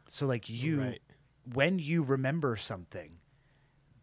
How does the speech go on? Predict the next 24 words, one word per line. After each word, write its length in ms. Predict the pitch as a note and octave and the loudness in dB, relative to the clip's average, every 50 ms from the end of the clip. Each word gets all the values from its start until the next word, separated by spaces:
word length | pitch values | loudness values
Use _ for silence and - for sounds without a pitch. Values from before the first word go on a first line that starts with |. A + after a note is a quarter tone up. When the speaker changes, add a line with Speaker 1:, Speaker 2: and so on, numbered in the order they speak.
| _ _ - - _ _ _ _ _ - - G2+ G2 F#2+ | _ _ -20 -20 _ _ _ _ _ -20 -16 -14 -8 -2
Speaker 1:
when 300 | G#2+ C#3 C#3 D3 D#3+ E3+ | 2 4 4 4 4 2
you 200 | E3+ E3 E3+ E3+ | 2 0 0 -2
remem-, 260 | D3 C#3+ D3 D#3 D3+ - - | -2 -2 -2 -4 -4 -4 -2
like, 160 | B2 A2 - | -4 -4 -4
how 360 | - - - B2+ C3+ D3+ D3+ | -6 -4 2 4 4 4 4
you 220 | D3+ D3+ D3+ C#3 C3 - | 2 0 -2 -4 -2 -2
are 180 | A#2+ A#2+ A#2+ | 0 0 0
feeling 400 | A2 - - C3+ C#3+ C#3+ C#3+ C#3 | -2 -4 -4 -2 0 0 0 0
when 120 | C3+ C3+ C#3 | -2 -4 -4
you 100 | C3 B2+ | -4 -4
remember 420 | B2 C3+ C3 C3+ B2+ B2+ B2 C3 | -4 -4 -2 -2 -4 -4 -2 -2
it, 140 | C3 C3 - - | -2 -2 -2 0
all 280 | A2+ B2 D3 E3 D#3 | 2 2 2 4 2
of 200 | B2+ A#2+ A2+ G#2+ | 0 -2 -2 -4
that, 340 | G2+ G2+ G#2 B2+ D#3 D#3 - - | -4 -2 0 0 0 0 -2 -2
like, 260 | B2 A#2+ G#2 - G#2 | -2 -2 -2 -4 -2
that 280 | A2+ C#3 D#3+ D#3+ D3 C3 | 2 2 2 2 0 -2
gets 260 | - D#3 D#3 - - | -2 -2 -2 0 -2
left 360 | B2 B2 C3+ B2+ - - - - | 0 0 0 -2 -2 -8 -10 -6
on 480 | - B2 B2 B2 A#2+ A#2+ A#2+ A2+ A2 G2+ F#2+ | -2 0 0 0 0 -2 -2 -4 -6 -8 -6
the 160 | G#2+ A2 A2 | -6 -4 -2
image 400 | A#2 C3 B2 G#2+ F#2+ E2 E2 - - | -2 -2 -2 -4 -6 -8 -10 -10 -8
as 160 | G#2+ G2 E2+ | -8 -8 -8
well. 420 | F#2+ G2+ G#2+ G2+ E2+ - - - | -6 -6 -6 -6 -6 -10 -14 -20